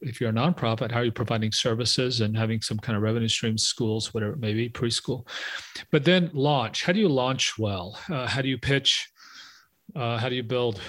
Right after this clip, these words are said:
you know, o-, ownership around that launch? And then we have a planning process. In the build section, in the very beginning, we focus, as I said earlier, a lot on calling. What's your calling? What's your venture's calling?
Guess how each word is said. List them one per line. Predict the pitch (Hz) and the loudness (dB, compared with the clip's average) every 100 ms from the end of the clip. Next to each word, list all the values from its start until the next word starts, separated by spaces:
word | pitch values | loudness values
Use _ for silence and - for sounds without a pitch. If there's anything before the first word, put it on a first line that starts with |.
| - - | -14 -6
you | 143 | -4
know, | 113 - | -2 -4
o-, | 127 120 147 | -4 -4 -2
ownership | 135 127 - 135 | 0 2 0 2
around | 123 120 127 | 2 0 0
that | 123 - | -2 0
launch? | 120 120 120 - 117 | 0 2 0 0 0
And | |
then | 113 | 0
we | 110 | 2
have | 110 | 2
a | 107 | 0
planning | - 110 107 | 0 2 2
process. | 104 120 110 - - - - _ - - - - - - | 0 -2 -2 -2 -2 -6 -10 _ -10 -10 -10 -14 -14 2
In | 170 165 | 6 6
the | 156 | 4
build | 113 156 190 208 175 | 2 4 6 6 4
section, | - 135 - 131 113 | 0 0 0 -2 0
in | |
the | 120 | -2
very | 120 143 | 2 2
beginning, | 139 135 135 135 135 131 _ _ _ - | 2 0 2 2 0 -2 _ _ _ -6
we | 127 | -4
focus, | 120 135 127 127 - | 0 -2 -2 -4 -2
as | - 117 | -2 -2
I | 120 | -2
said | - 131 120 | -2 0 2
earlier, | 120 123 123 | 2 2 0
a | 117 | 2
lot | 113 120 | 2 2
on | 113 107 | 2 -2
calling. | - 120 123 160 185 - - - - - - - | 0 2 4 4 4 0 -20 -18 -18 -20 -20 -6
What's | 127 113 - | -2 0 2
your | 131 | 0
calling? | 131 139 135 135 135 120 | 0 2 2 2 0 0
What's | 131 - 135 | 0 2 2
your | 123 117 - | 4 4 0
venture's | 113 113 131 - 143 123 | 0 0 2 4 4 2
calling? | - 143 143 143 143 | 2 2 4 4 2